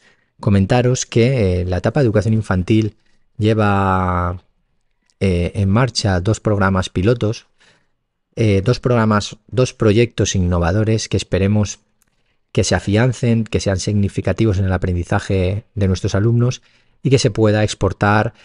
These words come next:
a las diferentes etapas educativas. Tendremos la, la oportunidad y la ocasión de, de entrevistar a nuestras compañeras la semana que viene para que nos hablen un poquito más sobre en qué consiste,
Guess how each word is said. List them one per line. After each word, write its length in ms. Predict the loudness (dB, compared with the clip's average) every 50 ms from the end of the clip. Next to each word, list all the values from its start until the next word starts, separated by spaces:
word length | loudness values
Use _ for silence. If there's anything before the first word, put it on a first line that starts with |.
| -20 _ _ _
a 180 | -2 0 2 2
las 140 | 2 2 0
diferentes 480 | -2 -2 0 0 0 0 0 0 0
etapas 340 | 0 -2 0 0 -2 -2 -2
educativas. 640 | -2 -4 -2 -4 -2 0 0 -2 -2 -2 -6 -10 _ _ _ _ _ _ _ _ _ _ _ -4
Tendremos 360 | -2 0 2 2 4 4 4
la, 360 | 4 4 4 4 2 0 -2 -4
la 400 | -6 -8 -6 -4 -4 -2 -2 -2
oportunidad 540 | 0 -2 -2 -2 0 0 2 2 2 4 4
y 60 | 2
la 100 | 2 2
ocasión 400 | 0 0 -2 -2 -2 0 0 2
de, 180 | 0 0 0 -2
de 100 | -2 -4
entrevistar 440 | -4 -2 -2 -2 -2 -2 -2 -2
a 40 | 0
nuestras 300 | -2 -2 -2 -4 -6 -6
compañeras 640 | -4 -4 -6 -2 -2 -2 -2 0 0 0 -2 -2 -2
la 80 | -4
semana 300 | -4 -4 -4 -2 -2 -2
que 100 | -2 0
viene 280 | 0 2 2 2 2 0
para 200 | 0 -2 -4 -2
que 100 | -4 -4
nos 280 | -4 -6 -6 -10 -14 -8
hablen 300 | -4 0 0 2 2 0
un 100 | 0 -2
poquito 480 | -2 -4 -4 -4 -4 -2 -2 -2 -2 -4 -14 -20 _ _ _ _ _ _ -2
más 440 | 0 2 4 4 2 0 -2 -4 _ _ _ _ _
sobre 300 | -10 -4 -2 0 0 0
en 100 | 0 0
qué 120 | -2 -2
consiste, 720 | -2 -2 -2 -2 -2 -2 -2 -2 -2 0 0 0 0 -2